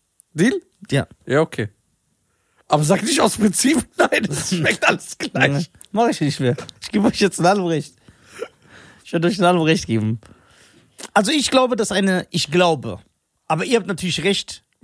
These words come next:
Speaker 2: Deswegen, ich, ich versuche nur so eine andere Möglichkeit zu
Speaker 1: Ja,
Speaker 2: offenbaren.
Speaker 1: das ist schön.
Speaker 2: Dass wenn so eine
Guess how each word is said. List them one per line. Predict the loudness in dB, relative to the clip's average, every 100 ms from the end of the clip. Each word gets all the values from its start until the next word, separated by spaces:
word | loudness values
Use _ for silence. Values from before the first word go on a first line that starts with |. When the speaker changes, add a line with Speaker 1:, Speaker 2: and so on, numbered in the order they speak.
| -6
Speaker 2:
Deswegen, | -4 0 0 -2 -6
ich, | -6 -6 -10 _ -6
ich | 0
versuche | 0 0 0 0
nur | 2
so | 2 2 2 0 -6 -6 -8 _ -10 -10 _ -18 -4
eine | 0 0 2
andere | 0 0 0
Möglichkeit | 0 -2 -6 0 0 0
zu | -4
Speaker 1:
Ja, |
Speaker 2:
offenbaren. | 2 2 2 2
Speaker 1:
das | -2
ist | -2
schön. | -4 -6 -10 _ _ _ _ _
Speaker 2:
Dass | 0 0 2 0
wenn | 0 0 -4 _ _ -6
so | 0 0
eine | 2 0 0 -2